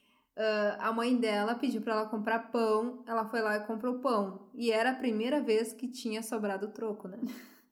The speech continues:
E ela pensou assim, "Poxa vida, sobrou", pensou assim, o, o, a pessoa do mercado deu o troco pra ela, pensou, "É um bônus do mercado, né?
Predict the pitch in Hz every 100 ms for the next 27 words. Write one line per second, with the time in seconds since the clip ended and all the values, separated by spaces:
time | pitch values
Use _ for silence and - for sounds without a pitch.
0 | _ _ - 320 269 262 - 302 302 349
1 | - 440 - 392 320 - 226 196 214 214
2 | - 240 226 254 277 254 226 - - _
3 | 262 254 277 277 285 262 254 - - _
4 | _ - 196 - 196 190 185 185 180 175
5 | - 196 208 202 220 214 226 240 240 220
6 | 240 233 226 220 214 - 233 233 247 302
7 | 302 302 240 254 214 226 320 349 277 320
8 | 427 - 254 277 277 202 196